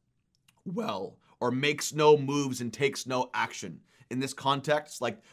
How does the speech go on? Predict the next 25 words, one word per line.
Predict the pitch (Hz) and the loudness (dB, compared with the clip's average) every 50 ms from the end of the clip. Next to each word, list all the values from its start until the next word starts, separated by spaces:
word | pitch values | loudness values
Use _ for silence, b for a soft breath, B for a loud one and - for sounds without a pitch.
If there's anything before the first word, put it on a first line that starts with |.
| b - | b -2
there | 147 156 | 0 0
was | 160 123 123 | 0 0 -2
no | 131 135 139 147 151 160 185 202 - - | -4 -4 -2 2 6 6 6 6 4 2
action | - 160 185 180 - - 139 104 90 87 85 | 2 2 2 0 -2 -6 -6 -6 -6 -6 -4
that | 135 139 - | -4 -4 -2
Moses | 151 147 143 160 156 151 151 147 - - | 0 2 4 4 2 2 -2 -6 -6 -2
physically | - 170 156 156 165 156 123 - 147 143 131 | 2 2 2 2 0 -6 -4 -4 -4 -4 -4
could | - - 147 131 113 | -4 -6 -6 -6 -4
do. | 120 127 143 101 - - B 196 226 226 | -4 -2 -2 -4 -6 -10 B -18 -16 -16
It's | 196 B | -12 B
like, | 131 120 113 | -6 -4 -2
"Let's | 156 156 - 127 | -2 -2 -2 0
build | 127 165 170 165 | 2 2 4 4
a | |
boat | 147 160 180 175 165 | 6 6 6 6 6
really | 170 160 160 | 4 2 2
quick | - - 156 135 127 - | 2 4 2 2 2 0
and | 120 - | -4 0
cross | 147 143 151 151 - | 2 2 2 4 4
over." | 156 156 135 131 | 4 4 4 2
Like, | 127 127 | 0 0
there | 143 139 | 0 0
was | 143 139 143 | -2 -2 0
no | 147 156 160 196 185 | 2 4 4 4 4
physical | 180 - - 165 170 160 156 180 139 156 151 - - | 0 -2 -4 -2 -2 -2 -2 -4 -6 -4 -6 -6 -6